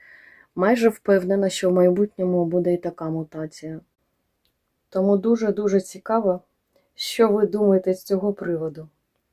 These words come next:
Уявляєте ви свої так орхідеї? Чи ні? І чи буде ця мутація в майбутньому популярною і бажаною в архаманів?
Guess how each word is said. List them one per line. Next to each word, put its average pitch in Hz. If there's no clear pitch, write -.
Уявляєте 190
ви 180
свої 190
так 190
орхідеї? 160
Чи -
ні? 175
І 190
чи 196
буде 208
ця 196
мутація 202
в 180
майбутньому 196
популярною 190
і 185
бажаною 175
в 175
архаманів? 170